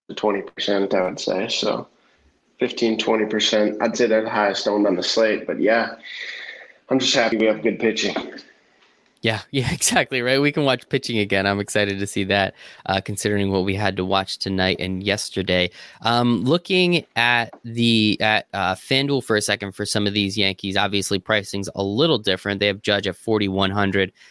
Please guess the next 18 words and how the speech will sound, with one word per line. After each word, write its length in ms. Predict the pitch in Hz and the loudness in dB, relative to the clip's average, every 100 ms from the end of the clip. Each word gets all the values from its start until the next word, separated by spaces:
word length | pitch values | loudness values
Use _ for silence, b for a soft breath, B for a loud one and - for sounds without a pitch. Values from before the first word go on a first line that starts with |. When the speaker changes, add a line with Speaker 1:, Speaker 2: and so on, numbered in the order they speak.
| B | B
Speaker 2:
Stanton 400 | - - 113 104 | -6 0 0 0
at 80 | - | -2
thirty-eight, 720 | - 113 104 95 - 107 - | -2 0 0 -2 0 0 0
LeMahieu 500 | 101 101 101 107 104 | 0 0 -2 -4 -4
thirty-four. 640 | 101 98 95 - 104 107 | -2 0 -4 -2 0 2
You 80 | 110 | 2
can 80 | 139 | 0
get 180 | - | -2
Torres 400 | - 110 110 98 | -4 0 2 0
at 140 | 98 - | -2 -8
thirty-two 720 | - 110 110 104 - - 104 | -2 0 0 -2 -4 -6 -6
hundred. 520 | - 104 98 104 98 | -2 -2 0 0 -2
You 80 | 95 | -4
can 120 | 101 | -6
grab 320 | 98 92 90 | -2 -2 -2
Gary 340 | - 92 98 90 | -2 0 2 0
at 140 | - | -2
twenty-nine. 800 | - 92 92 90 87 92 90 90 | -6 -2 -2 0 0 2 0 -2